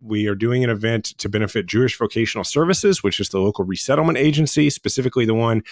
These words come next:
that not only resettled my wife's family when they came from Soviet Ukraine in nineteen eighty-nine,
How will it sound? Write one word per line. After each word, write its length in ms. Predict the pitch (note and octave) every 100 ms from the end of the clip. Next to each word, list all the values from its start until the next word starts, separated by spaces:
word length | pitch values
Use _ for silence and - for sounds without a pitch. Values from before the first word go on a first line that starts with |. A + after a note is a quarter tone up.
| - -
that 140 | A2
not 280 | A2+ A#2+ C#3+
only 300 | C3 B2 B2
resettled 500 | G2+ G#2+ - A2+ G2+
my 120 | F#2 E2
wife's 300 | E2 E3+ -
family 360 | F3 F3+ G#3
when 120 | D#3
they 80 | G#2+
came 220 | G2 A2+
from 140 | G#2+ F#2
Soviet 360 | - A2+ G#2
Ukraine 440 | F#2 F#2 C#3+ D3 D3+
in 80 | G2
nineteen 280 | G2 G2
eighty-nine, 540 | F2+ F2+ F#2+ C#3+ E3